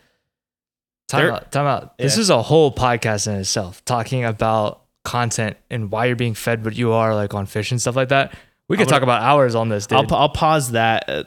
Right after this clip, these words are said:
Speaker 2: that point. But what I'm, I'll, I'm trying to drive my point into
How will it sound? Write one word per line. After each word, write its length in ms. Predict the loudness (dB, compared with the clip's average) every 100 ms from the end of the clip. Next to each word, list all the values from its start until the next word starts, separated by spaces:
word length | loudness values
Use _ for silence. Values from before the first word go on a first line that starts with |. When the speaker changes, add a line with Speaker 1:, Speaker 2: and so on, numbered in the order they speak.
| -4
Speaker 2:
that 440 | -2 -2 -4 -8
point. 380 | -4 -4 -2 -2
But 80 | 2
what 140 | 2
I'm, 240 | 0 -4 -8 -4
I'll, 200 | -4 -2
I'm 120 | -2
trying 380 | 0 0 0 0
to 440 | 0 0 0 0 -2
drive 420 | -2 0 0 -2
my 180 | -4 -6
point 420 | -6 -6 -6 -6 -8
into 720 | -8 -6 -4 -2 -4 -6